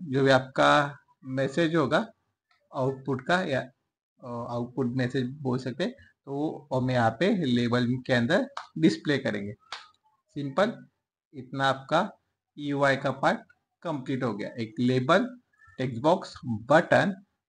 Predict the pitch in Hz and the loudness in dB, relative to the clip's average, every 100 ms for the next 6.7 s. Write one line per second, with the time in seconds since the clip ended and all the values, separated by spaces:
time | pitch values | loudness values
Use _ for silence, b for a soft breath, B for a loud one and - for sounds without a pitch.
0 | _ 147 233 247 - - 160 139 180 190 | _ -4 -4 -4 -12 -2 2 2 2 0
1 | 160 131 123 123 117 139 196 - - 139 | 2 2 2 0 2 4 2 -2 -6 -2
2 | 139 131 127 127 156 185 160 123 127 143 | 0 2 2 0 0 2 2 2 0 0
3 | 175 143 120 _ - 120 120 127 131 131 | 0 0 -6 _ -8 -8 -6 -4 -4 -4
4 | 131 123 135 139 135 156 180 156 151 151 | 2 4 4 2 0 0 2 4 4 4
5 | 104 - _ _ _ _ 120 123 139 131 | 0 -4 _ _ _ _ -14 -6 -6 -4
6 | 117 127 120 110 - 143 208 | -4 -4 -2 -2 0 0 -2